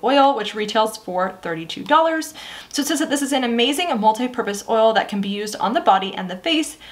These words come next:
This luxurious oil is lightweight and packed with nutrients that will help smooth dry skin and give you an instant glow. So let's take this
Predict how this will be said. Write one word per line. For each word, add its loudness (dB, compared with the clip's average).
This -4
luxurious 0
oil 2
is -8
lightweight -2
and -6
packed -6
with -6
nutrients -2
that -4
will -2
help -4
smooth -6
dry -2
skin -4
and -6
give -10
you -6
an -6
instant -12
glow. 0
So -4
let's -4
take -4
this -6